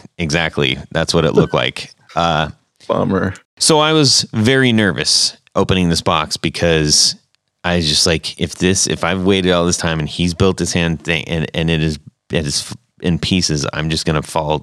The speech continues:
Speaker 1: and fall down and cry." Well, it wasn't. It was actually diagonal. <laughs> Some, <laughs> I don't know how this thing survived. Anyways,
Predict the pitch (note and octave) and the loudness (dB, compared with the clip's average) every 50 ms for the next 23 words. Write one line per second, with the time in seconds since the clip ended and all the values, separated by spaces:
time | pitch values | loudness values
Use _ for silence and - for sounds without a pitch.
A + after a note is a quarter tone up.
0 | - - D2+ E2 D#2+ D2+ D2+ D2 - - - D2+ D#2 D2+ C#2 C#2 C2+ C#2+ - - | -6 -10 -8 -6 -4 -4 -6 -8 -8 -6 -4 -4 -2 -2 -4 -6 -8 -8 -4 -4
1 | D2 D2 - - - - - _ _ _ _ _ _ - G2+ G#2 G2+ E2 C2+ E2 | -6 -6 -6 -14 -20 -20 -20 _ _ _ _ _ _ 0 2 2 2 4 2 2
2 | D#2 D2 C#2+ C#2 C2 - _ _ _ _ _ _ _ - G#2 G2+ - G2 G#2 G2+ | 0 0 -2 -6 -10 -12 _ _ _ _ _ _ _ -4 -2 0 2 2 2 4
3 | G#2 - C#2 F#2+ G2+ - G2 F#2 F2 F2 E2 - - G#2+ F2+ - F#2+ F2 F2 F#2+ | 2 2 0 0 0 0 2 2 2 2 0 -2 -4 -6 -2 -2 0 0 0 0
4 | G2 G2+ G#2 F#2 F#2 F#2+ F2 E2 E2 E2+ - - - - _ - - - - - | 0 0 0 0 0 2 2 2 0 -2 -4 -10 -20 -20 _ -8 -2 0 2 2
5 | - - - - - A#5+ B5 G4+ E4+ - A#5+ B5+ - C6+ C6+ - C6+ - - - | 2 0 -2 -8 -10 -10 -12 -14 -14 -16 -16 -16 -14 -12 -12 -12 -12 -12 -10 -8
6 | - - - - - E3+ D3+ C3+ - - - - - - - - - - - - | -6 -4 -2 0 0 0 0 -2 -2 -6 -6 -6 -2 -2 -2 -2 -2 -8 -10 -6
7 | D#3+ D#3+ D#3 - - - F3+ E3 E3+ F#3+ G3 B2 A2+ A2 A2 G#2+ G#2+ F2+ F2 E2+ | -2 -2 -2 -2 -2 -2 0 2 2 2 2 4 4 2 2 2 2 2 0 0
8 | E2 - - E2+ D#2 D2 - D#2+ D#2 C#2+ D#2 D#2 D2+ D2 C2+ - - - F2+ G#2 | 0 0 0 0 0 0 0 0 0 0 2 2 2 0 -2 -4 -4 -2 0 0
9 | G#2 F#2 E2+ D#2+ D#2+ - | 2 2 2 0 0 -4